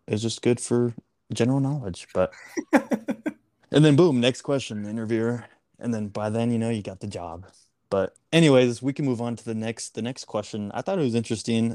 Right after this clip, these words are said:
Speaker 1: I didn't know what the context was, so I apologize. But another question that was asked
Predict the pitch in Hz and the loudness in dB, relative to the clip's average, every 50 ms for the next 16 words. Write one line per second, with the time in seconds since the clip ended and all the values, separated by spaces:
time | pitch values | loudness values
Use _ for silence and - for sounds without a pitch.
0 | - - - 127 139 135 127 123 117 117 117 - 104 - - - 104 104 101 - | -6 -6 0 2 4 6 6 6 6 4 2 0 -4 -4 -4 -4 -4 -4 -2 -4
1 | 104 95 - - 104 101 101 98 101 - 101 101 101 - - 107 104 104 98 98 | -6 -6 -4 -2 0 0 0 0 -2 -2 -2 -2 0 0 0 0 2 0 0 -2
2 | 101 101 101 98 95 - 104 98 92 - _ _ _ _ _ _ _ _ _ _ | -2 -2 -2 -4 -4 -4 -4 -4 -4 -4 _ _ _ _ _ _ _ _ _ _
3 | _ _ - - _ _ - 123 120 131 135 151 131 - 117 107 - - 107 101 | _ _ -10 -10 _ _ -4 0 0 2 2 2 2 2 0 -2 -2 -2 -4 -4
4 | 95 95 95 98 95 92 92 92 95 - - - - | -4 -4 -4 -4 -4 -4 -4 -6 -6 -8 -10 -12 -14